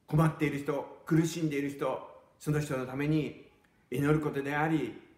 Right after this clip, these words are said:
さまざまな方法を通して、あなたにも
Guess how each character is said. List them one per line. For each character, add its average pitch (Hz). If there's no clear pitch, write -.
さ 160
ま 226
ざ 254
ま 247
な 196
方 151
法 139
を 120
通 135
し -
て、 143
あ 139
な 254
た 233
に 196
も 196